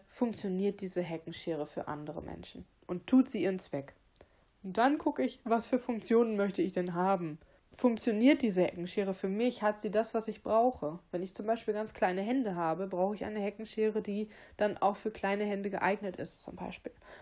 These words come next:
Oder ich brauche eine Heckenschere, die besonders, besonders groß ist, weil ich eine riesige Hecke habe und dann nicht mit einer Nagelschere arbeiten möchte. Also im Denken befasst man sich zuerst damit,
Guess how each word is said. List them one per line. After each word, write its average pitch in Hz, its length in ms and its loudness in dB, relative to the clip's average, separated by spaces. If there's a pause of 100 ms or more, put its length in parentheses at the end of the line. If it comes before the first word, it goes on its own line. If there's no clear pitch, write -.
Oder 214 260 4
ich - 180 -4
brauche 208 240 6
eine 220 160 0
Heckenschere, 226 580 0
die 214 140 -2
besonders, 208 640 2 (720)
besonders 226 420 4
groß 254 300 10
ist, 190 160 4
weil 180 140 6
ich 202 60 0
eine 202 160 0
riesige 226 340 4
Hecke 240 340 2
habe 165 340 0
und 175 160 -2
dann 190 140 0
nicht 202 160 -4
mit 208 140 -6
einer 214 180 0
Nagelschere 202 600 2
arbeiten 147 400 -4
möchte. 170 340 -8 (960)
Also 233 260 6
im 202 160 0
Denken 277 560 2
befasst 220 380 -2
man 196 100 2
sich 202 220 -2
zuerst 185 540 -2
damit, 180 440 0